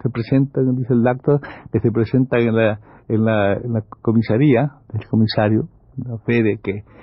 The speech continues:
se presentan tres individuos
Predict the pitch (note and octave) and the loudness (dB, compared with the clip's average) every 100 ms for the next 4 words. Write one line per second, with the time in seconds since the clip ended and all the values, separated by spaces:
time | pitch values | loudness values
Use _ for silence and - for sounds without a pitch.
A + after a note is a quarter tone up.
0 | - - A#2 G2+ B2 C3+ C3+ A2 - - | -20 -4 -2 2 2 4 2 0 -2 -12
1 | - _ - C3 B2+ C3 A#2 A#2+ D#3 D#3+ | -20 _ 0 0 2 2 4 4 4 4
2 | C#3 B2 | 2 0